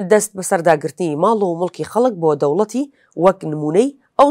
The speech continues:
زوڵم و زۆریانەی مەئمورانی دەسەڵات لە خەڵک ناولێ بردووە. پێشنوێژی زاهیدان لە بەشێکی دیکە لە ئاوتاری نوێژی هەینی بیست و یەکی بانەمەڕی خۆیدا لە پەیوەندی لەگەڵ کێشە ئابووریەکانی خەڵکی ئێران باسی لەوەش کردووە کە هەندێک کەس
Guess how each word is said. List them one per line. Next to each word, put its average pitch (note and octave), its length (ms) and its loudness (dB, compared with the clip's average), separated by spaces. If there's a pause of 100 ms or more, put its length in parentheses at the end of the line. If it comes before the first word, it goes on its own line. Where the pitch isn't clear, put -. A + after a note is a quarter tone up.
زوڵم F#3 200 -2
و D#3+ 100 -6
زۆریانەی D#3 420 2
مەئمورانی D3+ 500 -2
دەسەڵات E3+ 400 0 (400)
لە D#3+ 140 0
خەڵک G#3 260 0 (180)
ناولێ C3 280 -2
بردووە. C#3+ 300 0 (480)
پێشنوێژی A3 500 4 (100)
زاهیدان D#3 480 2
لە G#2+ 80 8 (100)
بەشێکی D#3+ 400 -4
دیکە D#3+ 320 -2
لە F3 80 6
ئاوتاری D3 420 0
نوێژی D3+ 280 -2
هەینی D3+ 280 -2
بیست - 220 -12
و F3 100 -2
یەکی D3+ 260 -6
بانەمەڕی C#3+ 460 0
خۆیدا G#3+ 300 2 (420)
لە F3+ 160 8
پەیوەندی A#3 420 2
لەگەڵ F#3 260 0
کێشە E3 320 0
ئابووریەکانی D3+ 640 0
خەڵکی D#3+ 260 -2
ئێران F#3 220 4 (380)
باسی B3+ 320 2
لەوەش F#3 240 -2
کردووە C#3+ 280 -4
کە A#3 80 2 (360)
هەندێک A#3 420 0
کەس G#3 220 0